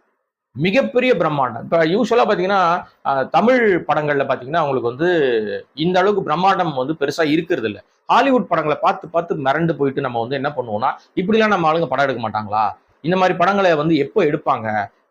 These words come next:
அப்படின்னு சொல்லி ஹாலிவுட் படங்களை பார்த்து மட்டும் மிரண்டு போய் நம்ம காத்திருப்போம். அது அதே மாதிரி ஏதோ ஒரு சின்ன தாக்கத்தோட வேற்றுமொழி படங்கள், ஒரு பாகுபலியா இருக்கட்டும், ஒரு கே ஜி எஃப் ஆ இருக்கட்டும்,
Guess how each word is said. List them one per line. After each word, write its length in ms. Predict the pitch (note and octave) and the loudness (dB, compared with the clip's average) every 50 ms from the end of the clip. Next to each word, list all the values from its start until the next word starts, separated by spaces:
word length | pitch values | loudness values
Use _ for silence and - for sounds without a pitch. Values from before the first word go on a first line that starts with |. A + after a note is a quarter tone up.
| B2+ | -2
அப்படின்னு 120 | C3+ D#3+ E3 | -2 0 -2
சொல்லி 260 | - D3+ D#3 G3+ F#3 | 0 0 0 0 0
ஹாலிவுட் 480 | - D3+ F#3 B3 C4 C4 B3 A#3+ E3+ | 2 2 2 4 4 2 2 0 0
படங்களை 320 | - E3 E3 D#3 D3 C#3 - | -2 -2 0 0 0 -2 0
பார்த்து 300 | - E3+ F#3 F#3 - D3 | 0 0 -2 -2 -4 -6
மட்டும் 340 | D3 C#3+ - - G3+ E3 B2 | -6 -4 -4 -2 -2 0 0
மிரண்டு 320 | B2+ C#3 D#3+ F#3 F#3+ F#3 | 0 0 0 0 -2 -2
போய் 140 | E3+ E3 F3 | 0 0 -2
நம்ம 220 | E3 D3+ C3+ A#2 - | -2 -2 -4 -4 -2
காத்திருப்போம். 500 | C#3 C#3+ C#3 - - G#2 A2 C#3 E3+ - - _ _ _ _ | -2 -4 -2 -4 -8 -6 -4 -4 -4 -4 -6 _ _ _ _
அது 440 | - - F#3+ G#3+ B3 B3 A#3 A#3 A3 | -2 0 2 4 4 4 6 6 6
அதே 380 | F#3 E3+ F3+ G3 A#3+ B3+ C4+ C4 | 6 4 4 4 6 6 6 6
மாதிரி 260 | B3 A#3 A#3 A3+ A3 | 4 4 4 4 4
ஏதோ 220 | G3 F3 G3+ A3 | 2 2 4 4
ஒரு 160 | B3 B3 G#3+ | 4 4 4
சின்ன 260 | - - G3+ A3 B3+ - | 2 0 0 0 0 2
தாக்கத்தோட 520 | - E3+ F3+ F#3 - F3+ E3 E3 F3 F#3+ F#3+ | 2 2 2 2 0 0 0 2 2 2 2
வேற்றுமொழி 440 | E3+ F#3 G3 F#3+ G3 F#3+ F3 E3+ D#3+ | 2 0 0 -2 -2 0 0 0 0
படங்கள், 300 | - - C#3+ C#3+ C#3+ D3 | 0 -2 -2 0 2 2
ஒரு 120 | D#3+ D#3+ | 2 2
பாகுபலியா 480 | C#3+ C#3+ D3+ D3+ D3 C#3 C#3 C#3 C3+ C3 | 2 2 2 2 0 0 0 2 2 2
இருக்கட்டும், 360 | B2 A#2+ A2+ G#2 C3 C3 B2 - _ _ | 2 0 -2 -4 -4 -4 -4 -6 _ _
ஒரு 180 | _ C#3+ D3+ C#3+ | _ -2 -2 0
கே 200 | - D#3+ E3+ F3+ | 0 0 0 2
ஜி 120 | E3 D#3 | 2 2
எஃப் 180 | E3 D#3+ - C3 | 0 0 2 2
ஆ 40 | C3 | 0
இருக்கட்டும், 420 | B2+ B2 A2 G2+ B2 B2+ C3 A#2 | 0 0 -2 -4 -2 -2 -2 -2